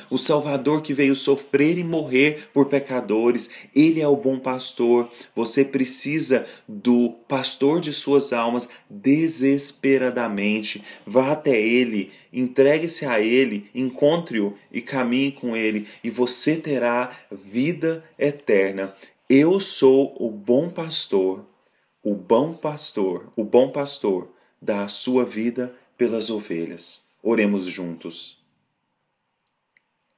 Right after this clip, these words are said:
Ó Deus, nosso gracioso Pai Celestial,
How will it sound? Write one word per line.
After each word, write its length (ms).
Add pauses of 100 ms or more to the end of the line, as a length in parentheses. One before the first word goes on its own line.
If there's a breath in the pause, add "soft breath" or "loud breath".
(1700 soft breath)
Ó 140
Deus, 420
nosso 240
gracioso 640
Pai 200
Celestial, 760